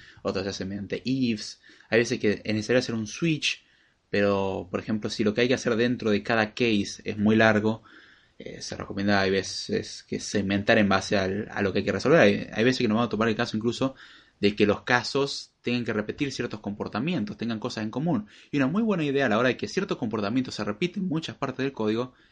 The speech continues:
es crear una función que haga eso para solamente llamar a la función y no tener que volver a escribir. Porque en la reescritura, suponiendo que no copy-pasteamos, si lo reescribimos podemos cometer un error en algo muy simple. Y si copy-pasteamos puede que tengamos que usar una variación,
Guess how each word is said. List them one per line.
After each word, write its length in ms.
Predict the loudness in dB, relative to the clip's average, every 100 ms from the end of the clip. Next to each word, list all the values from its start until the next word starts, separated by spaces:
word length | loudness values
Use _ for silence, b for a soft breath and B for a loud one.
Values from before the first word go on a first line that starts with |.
| b
es 100 | -8
crear 200 | 0 0
una 120 | 2 0
función 540 | 0 0 0 -2 -2
que 100 | 0
haga 220 | 2 2
eso 340 | 0 -2 -6 b b b -6
para 120 | -4
solamente 360 | 0 0 0
llamar 220 | 0 2 2
a 20 |
la 60 |
función 260 | 2 0 2
y 20 |
no 100 | 2
tener 200 | 2 2
que 100 | 4
volver 300 | 4 6 6
a 40 | 4
escribir. 440 | 2 4 4 4 B B _
Porque 260 | 4 6
en 60 | 6
la 140 | 6
reescritura, 800 | 4 2 0 -2 4 6 6 2 _ -20 _
suponiendo 540 | 0 4 6 8 6
que 100 | 4
no 100 | 4
copy-pasteamos, 920 | 4 4 2 4 4 6 2 -2 -12 _ b b b
si 180 | -4 2
lo 200 | 6 8
reescribimos 420 | 6 4 4 6 6
podemos 240 | 4 4
cometer 300 | 2 2 4
un 100 | 4
error 460 | 6 6 6 4 -4
en 640 | -2 0 2 0 -4 -8 -4
algo 200 | 0 2
muy 120 | 2
simple. 360 | 2 2 4 0 B B
Y 100 | 2
si 160 | 4 6
copy-pasteamos 640 | 6 6 4 4 4 4
puede 200 | 6 6
que 80 | 6
tengamos 360 | 4 4 4 2
que 80 | 0
usar 260 | 2 4 6
una 240 | 8 8
variación, 800 | 8 8 6 6 6 6 6 2